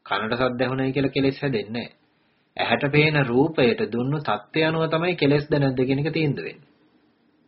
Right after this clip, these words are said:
හරියට නිකන් අර අම-, කරකෝ කරකෝ ඉන්න ලනු, ලනු පොටවල් ටිකේ මැදින් ඇල්ලුවාම ලනු ඇඹරෙන්න වගේ, කඹේ ඇඹරෙන්න වගේ ඇහැට රූපයක් පේනකොටම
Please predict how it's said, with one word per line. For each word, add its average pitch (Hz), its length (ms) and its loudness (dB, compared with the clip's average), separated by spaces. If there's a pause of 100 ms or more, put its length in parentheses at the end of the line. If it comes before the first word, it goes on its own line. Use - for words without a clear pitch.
(140)
හරියට 117 340 2
නිකන් 110 300 -2
අර 127 120 2 (720)
අම-, 113 240 -6
කරකෝ 120 500 2
කරකෝ 139 460 4
ඉන්න 139 200 4
ලනු, 117 340 0 (140)
ලනු 127 280 0
පොටවල් 127 420 2
ටිකේ 123 300 -2
මැදින් 135 320 0
ඇල්ලුවාම 139 520 2
ලනු 135 260 -2
ඇඹරෙන්න 120 480 -2
වගේ, 98 260 -12
කඹේ 127 320 0
ඇඹරෙන්න 104 480 -2
වගේ 92 340 -8 (1040)
ඇහැට 110 280 -4
රූපයක් 110 500 -4 (100)
පේනකොටම 104 680 -6